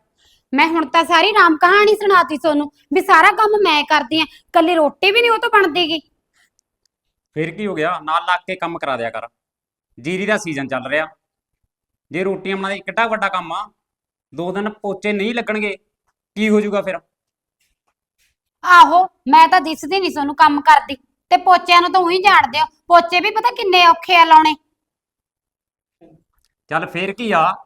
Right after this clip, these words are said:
Speaker 2: ਚਾਰ ਦਿਨ ਪੋਚੇ ਨਾ ਲਾਈ, ਉਹ ਕਿਹੜਾ ਵਿਹਲੀ ਆ? ਜੀਰੀ ਦਾ ਸੀਜ਼ਨ ਚੱਲ ਰਿਹਾ, ਉਹਦੇ ਨਾਲ ਹੱਥ ਵਟਾ ਦਿਆ ਕਰ।
Speaker 1: ਜੀ ਮੈਂ ਕੰਮ ਕਰਕੇ ਪਈ ਸੀ, ਕੱਲੀ ਰੋਟੀ ਬਣਾਈ ਆ ਉਹਨੇ,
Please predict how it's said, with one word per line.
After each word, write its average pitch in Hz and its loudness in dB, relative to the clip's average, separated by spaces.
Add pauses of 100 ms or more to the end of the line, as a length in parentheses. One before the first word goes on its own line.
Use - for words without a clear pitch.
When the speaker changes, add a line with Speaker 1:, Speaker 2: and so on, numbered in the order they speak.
(200)
Speaker 2:
ਚਾਰ 190 2
ਦਿਨ 208 -6
ਪੋਚੇ 214 -6
ਨਾ 208 0
ਲਾਈ, 220 -4 (480)
ਉਹ 233 -8
ਕਿਹੜਾ 320 0
ਵਿਹਲੀ 269 -4
ਆ? 269 -2 (840)
ਜੀਰੀ 196 -8
ਦਾ 254 -2
ਸੀਜ਼ਨ 220 -8
ਚੱਲ 185 -4
ਰਿਹਾ, 233 -2
ਉਹਦੇ 269 -6
ਨਾਲ 277 0
ਹੱਥ - -6
ਵਟਾ 196 -4
ਦਿਆ 196 -2
ਕਰ। 180 -2 (680)
Speaker 1:
ਜੀ 339 -2
ਮੈਂ 403 2
ਕੰਮ 349 4
ਕਰਕੇ 320 4
ਪਈ 285 -4
ਸੀ, 339 -6 (240)
ਕੱਲੀ 349 2
ਰੋਟੀ 349 -2
ਬਣਾਈ 339 2
ਆ 285 4
ਉਹਨੇ, 339 2